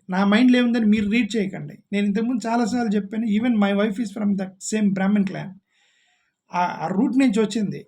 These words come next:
కాబట్టి, I don't have any ca-, caste feelings. నేను సబ్జెక్టే మాట్లాడుతున్నాను. ఈ పేరు ఇక్కడ ఈ కారణాల ద్వారా యాప్ట్ కాదు. One, it is not a charity, it is not, uh,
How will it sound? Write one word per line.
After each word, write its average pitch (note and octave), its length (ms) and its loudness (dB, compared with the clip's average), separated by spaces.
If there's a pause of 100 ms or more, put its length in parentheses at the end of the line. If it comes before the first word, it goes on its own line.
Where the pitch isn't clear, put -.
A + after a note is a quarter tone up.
కాబట్టి, G#3+ 240 -2
I G3+ 40 4
don't A3+ 240 4
have B3 140 4
any A#3 200 2
ca-, F#3+ 360 -2
caste G#3 440 -6
feelings. F#3+ 320 -4 (840)
నేను F#3+ 140 2
సబ్జెక్టే G3+ 560 2
మాట్లాడుతున్నాను. G3+ 800 -2 (540)
ఈ G3+ 160 2
పేరు B3 320 0
ఇక్కడ C#4 480 -4
ఈ A3+ 300 2
కారణాల A#3 440 0
ద్వారా G3+ 260 -2 (120)
యాప్ట్ A3 240 -2
కాదు. F3+ 540 -4 (100)
One, G#3+ 180 0
it A3 120 -4
is G#3+ 120 -2
not G#3 180 0
a G3+ 100 -6 (100)
charity, G3+ 360 -2
it G3 260 -4
is F3 160 -4
not, F#3+ 120 0 (920)
uh, E3+ 400 -4